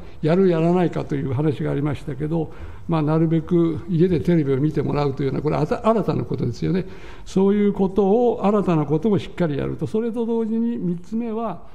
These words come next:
ここは非常に重要な時期に来てますので、政府自治体が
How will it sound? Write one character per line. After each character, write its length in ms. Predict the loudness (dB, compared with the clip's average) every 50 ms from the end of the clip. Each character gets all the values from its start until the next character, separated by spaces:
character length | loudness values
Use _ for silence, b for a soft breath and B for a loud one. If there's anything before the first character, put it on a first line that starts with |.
| B B B B B B B B B B B B B B B B -4
こ 140 | -4 -4
こ 120 | -2 0 0
は 100 | 0 0
非 100 | 0 0
常 160 | 0 0 0
に 60 | 0
重 180 | 0 0 0 2
要 120 | 2 0
な 100 | 0 0 -2
時 120 | -2 -2
期 80 | -2 -2
に 80 | -4
来 100 | -4 -4
て 100 | -4 -4
ま 140 | -2 -2 -4
す 120 | -6 -6
の 120 | -6 -6 -4
で、 320 | -2 -2 -2 -2 -4 -8 -10
政 360 | -8 -2 -2 0 0 0 -4
府 100 | -6 -6
自 120 | -6 -8
治 160 | -8 -8 -6
体 240 | -6 -4 -4 -4 -2
が 300 | -2 -2 -2 -2 -4 -8